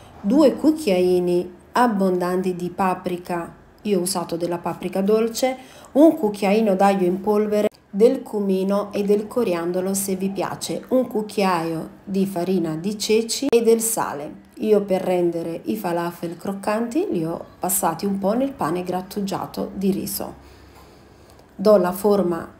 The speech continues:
in questo modo, li lascio riposare un poco in frigo,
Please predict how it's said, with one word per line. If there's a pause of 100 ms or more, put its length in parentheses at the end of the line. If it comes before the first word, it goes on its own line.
(960)
in
questo
modo, (920)
li
lascio
riposare
un
poco
in
frigo,